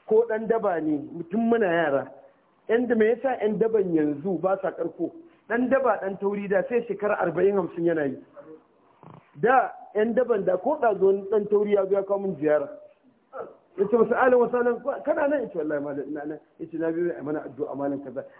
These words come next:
Abin da zai ɗaga maka hankali shine, daga cikin wannan ɗan taurin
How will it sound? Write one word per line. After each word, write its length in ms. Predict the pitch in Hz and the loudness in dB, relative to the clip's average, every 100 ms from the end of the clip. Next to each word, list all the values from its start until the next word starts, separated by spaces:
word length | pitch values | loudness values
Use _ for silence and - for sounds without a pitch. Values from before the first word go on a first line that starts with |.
| - | 0
Abin 240 | 185 330 | 2 4
da 100 | 381 | 4
zai 140 | 302 285 | 4 0
ɗaga 300 | 285 254 233 | 2 0 2
maka 180 | 214 208 | 0 0
hankali 340 | 196 190 180 156 - | -2 0 0 -2 -6
shine, 240 | 175 151 - - _ _ _ _ _ _ - | -6 -6 -6 -20 _ _ _ _ _ _ 2
daga 180 | 196 208 | 4 4
cikin 200 | 311 349 | 4 6
wannan 280 | 311 254 262 | 6 4 2
ɗan 160 | 269 262 | 0 2
taurin 280 | 254 262 | 2 2